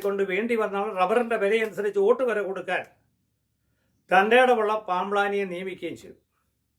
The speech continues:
പക്ഷേ വാമൊഴിയായി ഇറങ്ങി വരുന്നതല്ലാതെ പ്രവൃത്തിപഥത്തിലൊന്നും പ്രായോഗികമല്ലാത്ത തരത്തിൽ പ്രവർത്തിക്കുന്ന ഈ മാന്യദേഹം അവിടെ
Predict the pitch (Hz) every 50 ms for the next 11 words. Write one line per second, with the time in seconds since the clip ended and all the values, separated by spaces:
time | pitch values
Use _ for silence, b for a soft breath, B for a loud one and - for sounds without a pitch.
0 | _ _ _ _ _ _ _ _ _ _ _ _ _ _ _ _ _ _ _ _
1 | _ _ _ _ _ _ _ _ _ _ _ _ - 156 156 - - 240 254 233
2 | 165 135 156 - - _ _ _ _ _ _ _ _ _ _ _ _ _ _ _
3 | _ _ _ _ _ _ _ _ _ _ _ _ _ _ _ _ _ _ _ _
4 | _ _ _ _ _ - 170 160 160 175 185 220 240 269 277 269 262 262 262 262
5 | 269 269 247 233 226 233 247 262 262 254 247 240 254 247 233 214 202 208 220 233
6 | 240 233 220 226 240 247 262 262 - _ _ _ _ _ _ _ _ _ _ -
7 | 180 175 185 190 247 254 - - 277 247 262 254 254 254 254 254 226 220 208 214
8 | 226 226 226 233 233 - - _ _ _ _ _ _ _ _ _ _ _ _ _
9 | _ _ _ _ _ _ _ _ _ - 175 185 185 208 240 269 269 277 277 269
10 | 254 254 233 226 214 214 208 214 208 208 202 190 202 196 214 208 - 202 196 196
11 | 196 190 180 196 190 180 190 196 190 175 180 190 202 214 202 202 196 170 185 175
12 | 170 165 170 165 165 131